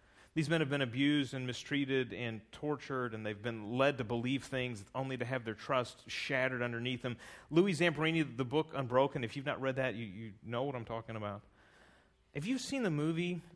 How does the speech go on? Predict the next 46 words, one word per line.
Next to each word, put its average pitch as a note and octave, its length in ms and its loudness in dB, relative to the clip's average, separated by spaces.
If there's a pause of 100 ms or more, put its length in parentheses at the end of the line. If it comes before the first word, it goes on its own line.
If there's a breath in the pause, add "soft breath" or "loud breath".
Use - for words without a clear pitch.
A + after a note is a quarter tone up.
Unbroken, D#3 580 0
you've C#3 160 -4
missed D3 260 -4
out C3 200 0
on A2 160 -2
Louis G#2+ 160 -4
Zamperini's G2+ 480 -8
life, G2 200 -6
though, G2 120 -6
because, G#2 440 -8 (140)
um, G2+ 280 -8 (140)
this B2+ 140 -14
is A2+ 140 -10
an G2+ 80 -8
aside, G2+ 400 -4 (480 soft breath)
his F3+ 240 -2
book C#3+ 360 0
makes C#3 280 -4
it C3+ 80 -4
clear C#3 240 0
that A#2 100 -2
his C#3 160 -4
life C3 300 -2
was B2 120 -4
redeemed A#2 520 -6 (120)
because A#2+ 380 -2 (100)
Jesus C3 380 -6
Christ A#2+ 400 -8
came B2+ 300 -6
in B2 260 -4 (400 soft breath)
and G#2+ 100 -6
changed A2 320 -6
his G2 160 -10
life. F#2 460 -12 (480 soft breath)
The A#2+ 80 -8
movie C3+ 220 -6
doesn't A2+ 280 -8
quite G#2 300 -10
get G2 160 -6 (220)
that F#2+ 320 -8
for - 180 -16
some G#2+ 220 -10
reason, G2 400 -8
although A2+ 200 -2
his A2 140 -6
own, B2 260 -4